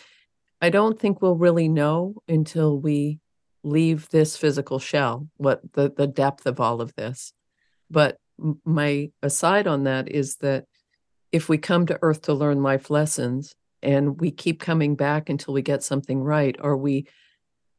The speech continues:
pulling that root out a little bit in another life that we've carried over and over and over? And what comes to mind is I, I did a,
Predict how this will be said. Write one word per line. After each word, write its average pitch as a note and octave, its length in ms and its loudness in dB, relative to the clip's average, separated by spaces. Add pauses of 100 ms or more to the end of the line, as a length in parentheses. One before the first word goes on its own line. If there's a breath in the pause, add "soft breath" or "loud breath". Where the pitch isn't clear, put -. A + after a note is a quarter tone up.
(200)
pulling G3+ 360 2
that D#3+ 220 2
root D#3+ 280 2
out C#3 200 4
a C#3 60 -2
little C3+ 260 -2
bit C3+ 280 0
in C#3 180 0
another C#3 360 2
life C3+ 480 0
that C#3+ 140 -2
we've C#3 200 -4
carried D3+ 480 0
over C#3+ 360 0
and C#3 120 0
over C3+ 280 0
and B2+ 80 0
over? C3+ 460 -2 (420 soft breath)
And D3 140 2
what D3 160 0
comes E3 280 0
to D3+ 100 0
mind D3 340 2
is C#3 140 -2
I, C3+ 200 2
I C#3 120 -4
did C#3+ 180 2
a, C3+ 160 0